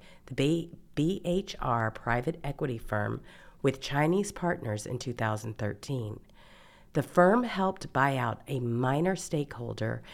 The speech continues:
in the Congo's, um, cobalt mine to help China molybdenum, <laughs> sorry, uh, buy it from Freeport McMoran. The three point eight billion deal helps, helped secure China's dominance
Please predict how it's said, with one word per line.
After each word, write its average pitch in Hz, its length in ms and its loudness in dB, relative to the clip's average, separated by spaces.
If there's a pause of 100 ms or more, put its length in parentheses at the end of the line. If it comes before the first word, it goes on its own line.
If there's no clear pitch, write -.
(280)
in 156 160 8
the 147 60 4
Congo's, 139 880 0 (520)
um, 117 320 4
cobalt 156 500 2
mine 113 360 2
to 135 120 -4
help 147 400 0 (120)
China 135 720 0
molybdenum, 123 1120 -2 (240)
<laughs> 170 460 2
sorry, 143 540 4 (480)
uh, 160 160 12
buy 165 280 12
it 160 300 10
from 143 180 8
Freeport 156 720 6 (300)
McMoran. 151 880 4 (300)
The 131 80 4
three 185 280 8
point 165 460 6
eight 156 400 2 (160)
billion 170 480 6
deal 131 480 0
helps, - 460 -2
helped 127 280 0
secure 135 480 -2
China's 123 500 -2
dominance 120 600 -2